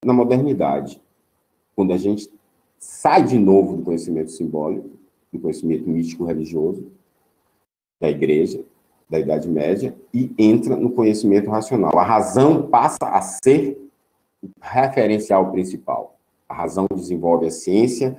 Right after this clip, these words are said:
na modernidade se cria o método científico,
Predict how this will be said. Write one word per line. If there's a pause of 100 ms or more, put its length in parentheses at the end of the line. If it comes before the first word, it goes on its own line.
(220)
na
modernidade
se
cria
o
método
científico,